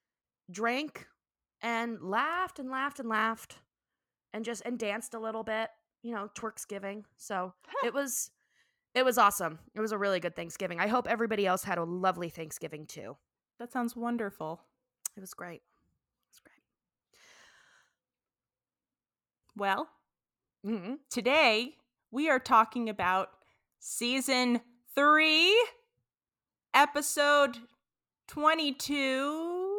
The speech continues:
Speaker 1: Oh. Yes, yes.
Speaker 2: Yes.
Speaker 1: Yes.
Speaker 2: Death and Texas.
Speaker 1: Taxes.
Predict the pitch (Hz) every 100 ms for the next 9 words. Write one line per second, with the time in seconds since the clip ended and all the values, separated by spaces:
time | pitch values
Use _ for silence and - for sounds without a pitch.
0 | 453 494 320 247 330 622 622 622 _ _
1 | 202 190 180 185 196 339 359 120 101 220
2 | 214 226 349 - - - _ _ _ _
3 | 160 151 170 220 - - - _ _ 190
4 | - - 339 330 277 - - - _ -
5 | 302 311 302 269 - _ 302 254 - -
6 | 151 - - _ _ _ _ - 247 -
7 | 170 120 -